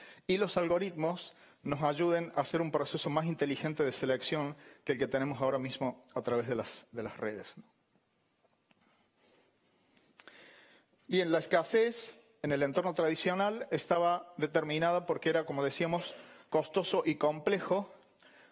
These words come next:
producir un periódico, producir un programa de radio, producir un programa de televisión. Hoy, esas tres cosas las podemos hacer con el dispositivo que tenemos en el, en el bolsillo. Hemos pasado de escasez a abundancia, pero esa abundancia ha generado, como decía recién,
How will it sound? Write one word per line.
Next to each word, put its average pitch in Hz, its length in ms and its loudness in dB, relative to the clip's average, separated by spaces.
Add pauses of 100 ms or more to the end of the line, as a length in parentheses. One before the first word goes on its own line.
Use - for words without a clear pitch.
producir 151 440 2
un 160 120 -2
periódico, 175 580 2
producir 147 320 0
un 156 80 -4
programa 151 380 2
de 151 40 0
radio, 165 500 2
producir 131 340 0
un 143 80 -4
programa 135 240 2
de 135 60 0
televisión. 131 600 0 (420)
Hoy, 202 360 2 (340)
esas 156 260 0
tres 175 180 2
cosas 190 460 0 (360)
las - 140 0
podemos 156 300 0
hacer 156 300 0
con 147 160 -2
el 131 100 -2
dispositivo 135 520 -2
que 123 80 -2
tenemos 127 340 -2
en 117 120 -4
el, 110 280 -6 (220)
en 120 100 -8
el 113 100 -2
bolsillo. 113 540 -4 (400)
Hemos 139 180 -2
pasado 151 380 2
de 123 60 4
escasez 135 540 -2
a - 80 -6
abundancia, 165 760 0 (720)
pero 202 260 2
esa 185 200 0
abundancia 170 580 2
ha 160 60 0
generado, 156 500 2
como 147 160 0
decía 147 300 2
recién, 160 420 0